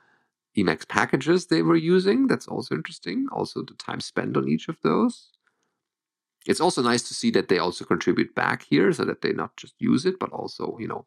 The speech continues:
provide their own packages as mentioned. So at the bottom, they have some observations. Let's see where all that leads us. As they said, they started from the point of zero experience with Lisp. They had a degree in software engineering, but didn't like, uh, feel like it had helped them in any direct sense.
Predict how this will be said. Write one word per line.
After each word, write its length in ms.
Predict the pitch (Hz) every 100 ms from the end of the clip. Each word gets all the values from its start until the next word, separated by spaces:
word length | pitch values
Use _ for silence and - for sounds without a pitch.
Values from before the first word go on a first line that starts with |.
| _
provide 320 | - - 78
their 140 | -
own 120 | 71 -
packages 460 | - - 143 156
as 160 | - -
mentioned. 380 | - 180 196 - - -
So 380 | - 123 123 - -
at 160 | 123
the 40 | -
bottom, 300 | 190 220 220
they 120 | 120
have 180 | 104 -
some 160 | -
observations. 800 | - - - - - - 208 - _ _ _
Let's 160 | 175 -
see 160 | 165
where 120 | 165 78
all 160 | 87
that 200 | 98 98
leads 360 | - 90 85 -
us. 300 | - - - _ _ _ _ _
As 200 | 120 120
they 100 | 85
said, 360 | - 175 214 220
they 120 | 95
started 360 | - 139 165
from 120 | 135 -
the 80 |
point 260 | - 165 196
of 140 | -
zero 280 | - 104 107
experience 540 | - - 101 95 98 -
with 220 | 156 190
Lisp. 380 | 98 95 - - _ _ _
They 80 | 90
had 140 | 95
a 80 | 87
degree 480 | - - - 110 190
in 80 | 175
software 360 | - 135 -
engineering, 440 | 165 165 165 202 262
but 160 | -
didn't 280 | - 202 -
like, 500 | - 101 98 - - _ _
uh, 140 | - 87
feel 240 | - 180
like 260 | 65 85 -
it 140 | -
had 160 | 110 - -
helped 220 | 131 _
them 160 | 107
in 100 | 104
any 160 | - 104
direct 320 | 120 107 131
sense. 380 | - - - -